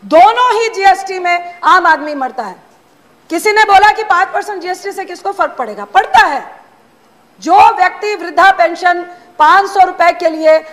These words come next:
आठ घंटे लाइनों में खड़ा होता है, पूरा महीना चलाता है, अगर उसको पाँच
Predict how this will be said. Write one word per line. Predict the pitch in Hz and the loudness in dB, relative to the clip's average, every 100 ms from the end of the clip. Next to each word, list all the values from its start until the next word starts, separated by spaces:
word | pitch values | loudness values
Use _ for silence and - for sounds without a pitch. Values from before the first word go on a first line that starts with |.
| - | 0
आठ | 285 370 381 | 4 4 2
घंटे | 330 381 349 | -4 0 2
लाइनों | 330 330 370 370 | 2 0 0 -2
में | 349 - | -4 -2
खड़ा | 285 403 | 2 4
होता | 330 320 311 | 4 0 0
है, | 285 285 - _ | -2 -4 -12 _
पूरा | 339 359 | 0 2
महीना | 311 302 403 415 | 2 0 0 0
चलाता | 403 330 320 311 | 0 0 2 2
है, | 285 285 - - | 2 0 -8 -4
अगर | 339 370 | 2 2
उसको | 403 - 523 | 2 -2 0
पाँच | 508 403 415 | 2 2 0